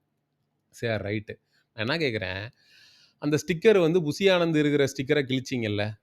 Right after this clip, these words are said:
பக்கத்துல எதுக்குடா விஜய் ஸ்டிக்கரு? எதுக்குடா ரெண்டு பேர் இருக்கிற மாதிரி ஸ்டிக்கரை ஒட்டணும்? இந்த ஸ்டிக்கர் அரசியலை தான் திமுகவும் அண்ணா திமுகவும் பல ஆண்டு காலமா பண்ணிட்டு உட்காந்துருக்குது. அதையே நீங்களும் ஃபாலோ பண்ணா எப்புட்றா?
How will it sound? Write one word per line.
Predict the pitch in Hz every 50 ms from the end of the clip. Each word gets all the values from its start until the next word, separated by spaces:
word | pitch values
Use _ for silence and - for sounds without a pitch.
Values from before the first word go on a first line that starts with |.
| _ _ _ -
பக்கத்துல | 127 123 - - 208 202 202 196 175
எதுக்குடா | 165 165 185 208 - 220 226 214 185
விஜய் | 156 147 165 180 180 -
ஸ்டிக்கரு? | - 139 - 127 123 117 117 120
எதுக்குடா | 127 156 196 185 202 202 190
ரெண்டு | 151 143 143 170 165
பேர் | 165 175 170
இருக்கிற | 156 139 139 135
மாதிரி | 127 131 135 135 131
ஸ்டிக்கரை | - - 117 - 135 127
ஒட்டணும்? | 113 104 92 101 98 92 87 87 87 92 - _ _ _ _ _ _ _ _ - -
இந்த | 156 160
ஸ்டிக்கர் | 147 - - 151 - - 233 220
அரசியலை | 208 190 185 170 180 185 170 160 156 147
தான் | 160 180 208 214 202 190 175 151 - - - - 139 - 180
திமுகவும் | 190 190 185 175 156 - 151 135 131 127 151 180 190 185 175 - - - _ _ _
அண்ணா | - 120 123 147 170 180
திமுகவும் | 185 170 175 160 156 139 139 139 127 120 120 123 143 175 185
பல | 165 - 113 113 139 156 165
ஆண்டு | 165 160 165 165 156
காலமா | 151 151 156 170 185 185 175
பண்ணிட்டு | 151 143 147 151 147 135 139
உட்காந்துருக்குது. | 123 123 123 117 110 113 101 98 101 - 104 110 131 _ _ _ _ _ _ _ -
அதையே | - 160 185 220 233 254
நீங்களும் | 254 220 196 202 208 202 202 180 -
ஃபாலோ | 156 156 156 156 139
பண்ணா | 139 135 135 139
எப்புட்றா? | 127 117 110 - 135 123 107 98 85